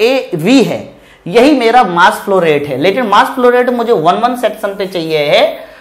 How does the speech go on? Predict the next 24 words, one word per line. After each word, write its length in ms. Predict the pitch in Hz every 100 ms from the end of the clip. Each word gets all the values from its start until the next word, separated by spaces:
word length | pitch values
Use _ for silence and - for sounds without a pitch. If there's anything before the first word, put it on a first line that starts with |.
| -
तो 60 | -
one 160 | 175 226
one 200 | 262 262
section 380 | 247 247 240
पे 100 | 240
mass 240 | 226 185 226
flow 200 | - 226
rate 220 | 220 214
हो 80 | 220
जाएगा 500 | 202 196 196 208 185
rho 140 | 180 196 208
one 360 | 214 214 220 - 180
A 200 | 185 196
one 320 | 202 202 208
V 280 | 147 147 156
one 340 | 156 117 - - - _ - - - - -
बराबर 500 | 139 139 120 113 - - _ _ _ _ 151
mass 200 | 208 262
flow 140 | 294 277
rate 160 | 277 277 262
in 120 | 240
two 140 | 226 220
two 160 | 269
section। 320 | 277 269 285